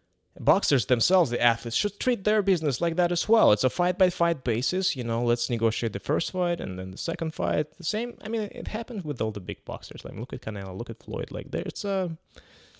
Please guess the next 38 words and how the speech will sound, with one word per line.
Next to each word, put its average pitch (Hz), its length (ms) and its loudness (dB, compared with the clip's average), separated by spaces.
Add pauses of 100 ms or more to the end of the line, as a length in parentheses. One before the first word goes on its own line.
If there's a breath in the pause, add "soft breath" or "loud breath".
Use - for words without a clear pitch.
(320 loud breath)
but 175 380 4
it, - 680 -12
the 139 80 0
fa-, - 300 -8
yes, 139 300 0
they're 120 160 4
big 113 180 0
stars, 180 420 0
but 117 160 0
the 113 80 -6
fact 151 180 -2
that 127 100 -2
we 117 100 2
have - 380 -2 (220)
more 127 260 2
and 113 80 0
more 110 160 0
platforms - 960 -4 (240)
and 110 180 -2
those 113 180 2
celebrities 110 560 -2
are 104 100 -6
getting 104 280 -6
on 101 140 -6
that 95 180 -2
as 92 180 -6
well, 98 360 -2 (120)
it 127 120 -6
gives 151 240 0
boxers 113 680 2
an 101 80 -4
opportunity 113 600 -4
to 113 180 0
also 202 220 -2
treat 113 280 -2
themselves 101 460 -4
as 101 260 -2
a, 95 220 -2